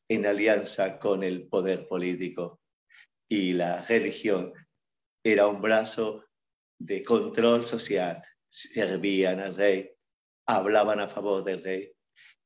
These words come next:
y las castas sociales se hicieron fuertes y la religión liberadora del judaísmo, la religión que había formado al pueblo en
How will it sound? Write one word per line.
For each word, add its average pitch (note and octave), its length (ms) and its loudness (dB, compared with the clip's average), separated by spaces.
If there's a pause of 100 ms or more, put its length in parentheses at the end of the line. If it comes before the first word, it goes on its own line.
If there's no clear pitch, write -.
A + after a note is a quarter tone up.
(280)
y G2 60 -6
las F2+ 300 -2
castas - 480 2
sociales G2+ 640 0
se G#2 100 -6
hicieron F#2 520 -4
fuertes G2+ 560 -2 (380)
y F#2 220 0
la F#2 220 -6
religión G2 720 -2 (440)
liberadora G2 1080 2 (300)
del G2+ 180 -8
judaísmo, F#2 800 -2 (260)
la G2 220 0
religión F#2 760 -2 (420)
que G2 120 2
había G2+ 540 0 (540)
formado G#2 800 0
al G2 200 -2
pueblo G2 500 0 (680)
en F#2 480 -4